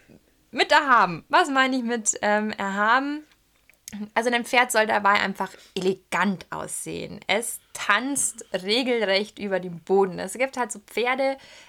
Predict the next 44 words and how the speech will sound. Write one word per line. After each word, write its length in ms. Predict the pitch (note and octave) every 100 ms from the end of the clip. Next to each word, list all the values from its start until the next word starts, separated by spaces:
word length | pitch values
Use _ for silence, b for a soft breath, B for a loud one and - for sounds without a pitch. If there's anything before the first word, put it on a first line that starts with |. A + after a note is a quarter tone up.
| B
wenn 180 | A3 A3+
die 120 | A#3
versammelt 600 | A3 G3+ G#3 C#4 D4 C4
laufen, 640 | G#3+ G#3 A#3 C4 B3 B3 b b b
das 240 | F#3+ G3+ -
sieht 260 | G#3+ -
aus, 300 | F3 F#3 G#3
als 200 | G3 -
ob 160 | G3 G3
sie 380 | - G3+ G3+ G#3 _ -
nur 120 | G#3
der 140 | G3+
Freundlichkeit 1040 | G3+ F#3 F3 A#3+ C4 A#3+ - - G3 F#3+ F#3+
halber 280 | G3 G3
den 200 | F3+ F#3
Boden 320 | F3 G3+ F#3 E3+
berühren. 540 | D#3+ D#3+ D#3 D3 - _ _ _ _ _
Das 160 | - F3
wäre 80 | F3+
natürlich 360 | F3 - E3 -
toll, 240 | F#3 E3
wenn 200 | E3+ E3+ _ -
jedes 240 | F#3 F#3
Pferd 260 | - F3 F3
in 100 | E3+
Versammlung 460 | F3 F3 E3+ E3
so 80 | D#3+
laufen 400 | E3+ E3+ E3+ E3+
würde. 260 | E3 E3 E3+ b b b b b b b -
Mit, 360 | A3 A3 - -
ähm, 460 | G3 G3 G3 G3 -
ja, 200 | F#3+ E3
Selbsthaltung, 640 | - A3+ - A#3+ A#3 A#3 G#3
das 140 | -
hatten 320 | G3+ - F#3+
wir 140 | F3+ F3+
schon 180 | F3+
in 100 | -
der 80 | F3
Folge 340 | F3 F3 E3 E3+
siebzehn 500 | B3 - - C4+ C4
zum 180 | G3
Thema 360 | - F3+ D#3+ -
Anlehnung. 640 | G#3+ C4 F#3 F3+ G#3+ C#4+